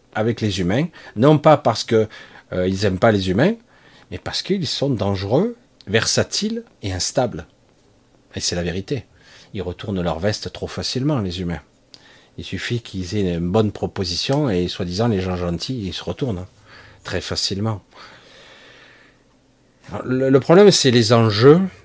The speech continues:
la vision, la compréhension. Et c'est pour ça qu'il vous faut, il faut de, à tout le monde un peu plus d'intelligence, la vraie.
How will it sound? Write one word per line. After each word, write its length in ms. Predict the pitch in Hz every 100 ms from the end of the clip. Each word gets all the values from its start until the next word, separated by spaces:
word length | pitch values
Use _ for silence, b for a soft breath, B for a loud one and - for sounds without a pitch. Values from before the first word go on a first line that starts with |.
| -
la 180 | 104 107
vision, 600 | 110 123 104 135 156 175 -
la 160 | - 98
compréhension. 1000 | - 160 156 - 156 143 123 - 110 113 117 - _ -
Et 60 | 101
c'est 80 |
pour 100 | -
ça 100 | -
qu'il 220 | - 120 101
vous 160 | 110
faut, 340 | - - 151 - _ _ _ _ -
il 100 | -
faut 220 | - -
de, 220 | 139 95 - - -
à 120 | - -
tout 100 | -
le 80 | 160
monde 320 | 110 123 107 95 b b b b b _ _ _ _ _ -
un 100 | 123
peu 160 | 120 135
plus 320 | - 170 127
d'intelligence, 840 | 120 113 120 110 104 101 90 -
la 120 | 104
vraie. 320 | 95 87 82